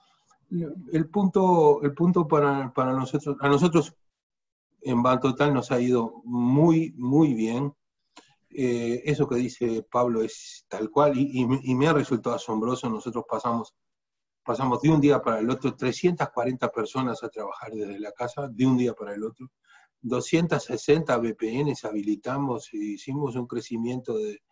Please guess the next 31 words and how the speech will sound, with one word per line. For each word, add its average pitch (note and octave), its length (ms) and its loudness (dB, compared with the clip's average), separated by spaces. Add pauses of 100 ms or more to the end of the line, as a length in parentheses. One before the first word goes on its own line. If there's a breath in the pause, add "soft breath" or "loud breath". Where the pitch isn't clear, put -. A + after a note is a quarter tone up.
(460 soft breath)
de A2+ 220 -6
capacidad A2+ 640 -4
de, G#2+ 400 -4
de, G#2 320 -10
de, G#2 320 -12
de G2+ 120 -14
procesos. - 560 -6
Todo, C#3+ 140 2
todo E3+ 140 2
fue F3 140 4
instantáneo D#3 580 2
y D#3 40 2
no, C#3 200 2
no, C#3 260 0
nada F3+ 320 4
falló D3 460 4
y D#3+ 100 2
nada C#3 240 -2
se B2+ 160 -8
complicó. A#2+ 600 -4 (360 loud breath)
Y A2+ 120 -16 (180)
tenemos C3+ 320 -2
trescientas C#3+ 480 -2
cuarenta A#2+ 340 -2
personas A#2+ 480 -6
en A2 140 -6
todas A#2+ 400 0
las A2 260 -10
Américas, B2+ 540 -4
en, A2 100 -10 (640)
en A2 540 -8